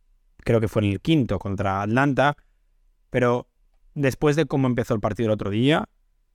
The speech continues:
y cómo lo acabó, que creo que acabó siendo el mejor jugador de los Celtics por los dieciocho rebotes, los cuatro tapones, las seis asistencias, todavía no hemos visto un partido de Tatum de esos que,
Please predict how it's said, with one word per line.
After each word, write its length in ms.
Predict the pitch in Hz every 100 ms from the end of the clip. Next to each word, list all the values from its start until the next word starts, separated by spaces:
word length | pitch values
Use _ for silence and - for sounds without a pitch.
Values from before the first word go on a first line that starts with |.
| _ -
y 240 | 123 117
cómo 280 | - 131 131
lo 100 | 113
acabó, 400 | 107 95 110 156
que 160 | 120
creo 200 | 104 107
que 80 | 110
acabó 220 | 107 104
siendo 180 | 104 101
el 60 | 101
mejor 220 | 92 -
jugador 220 | 107 98
de 60 | 98
los 120 | 92
Celtics 400 | 135 139 117 -
por 220 | - 95
los 180 | 98 95
dieciocho 380 | 107 117 104 104
rebotes, 420 | 98 117 104 104
los 100 | 98
cuatro 260 | - 107 107
tapones, 560 | 95 92 135 110 98 - _ _ _
las 180 | 139 113
seis 180 | - 110
asistencias, 680 | 107 104 - 120 139 147 - _ _ _ _ _ _
todavía 380 | - 143 131 165
no 60 | 156
hemos 160 | 135
visto 220 | 120 123 120
un 120 | 113
partido 280 | 107 - 113
de 60 |
Tatum 460 | 104 117 110 113 107 _ _ _ _ _ _ _
de 320 | 147 123 120
esos 280 | 117 131 113
que, 360 | - 117 110